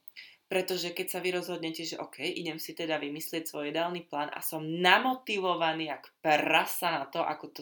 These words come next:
teraz strašne idem zdravo riešiť, tak pozor, pokiaľ ste doteraz, eh, žili na troch základných potravinách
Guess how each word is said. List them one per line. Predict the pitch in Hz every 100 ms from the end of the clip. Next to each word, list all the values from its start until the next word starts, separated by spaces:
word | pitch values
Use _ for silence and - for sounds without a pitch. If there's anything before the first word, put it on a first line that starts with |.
| -
teraz | 147 151
strašne | - 160 165 175
idem | 165 160 160
zdravo | 147 147 165
riešiť, | - - - 175 - - - - _ _ -
tak | 190 185
pozor, | 180 170 151 101 - _ - _
pokiaľ | - 190 190 180
ste | - 175
doteraz, | 175 175 214 143 185 - _ - - _
eh, | - 151 147 147 147 147 - 170
žili | 180 185 180 170
na | 160 151 - - -
troch | 190 190 185
základných | 160 165 165 180 170 160 -
potravinách | 160 160 156 151 151 165